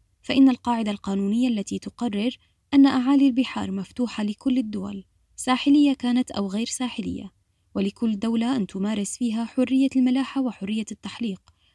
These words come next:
وحرية وضع الكابلات وخطوط الأنابيب وإقامة الجزر والمنشآت الصناعية وحرية صيد الأسماك والبحث العلمي، وذلك وفقًا للمادة اثنين من اتفاقية جنيف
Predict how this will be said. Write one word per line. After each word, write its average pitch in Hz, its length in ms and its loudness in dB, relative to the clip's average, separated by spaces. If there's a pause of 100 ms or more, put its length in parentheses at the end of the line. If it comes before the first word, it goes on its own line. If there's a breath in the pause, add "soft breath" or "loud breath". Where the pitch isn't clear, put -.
(140)
وحرية 294 520 4
وضع 208 200 -4
الكابلات 196 600 -6
وخطوط 262 400 -4
الأنابيب 240 500 0 (500)
وإقامة 240 540 2
الجزر 208 400 0
والمنشآت 196 560 -2
الصناعية 233 720 -2 (320)
وحرية 285 540 4
صيد 208 260 -4
الأسماك 202 680 -8
والبحث 214 420 -6
العلمي، 240 500 -2 (680)
وذلك 226 400 0
وفقًا 247 360 -2
للمادة 202 480 2
اثنين 214 360 0
من 240 200 4
اتفاقية 233 600 -6
جنيف 220 400 -2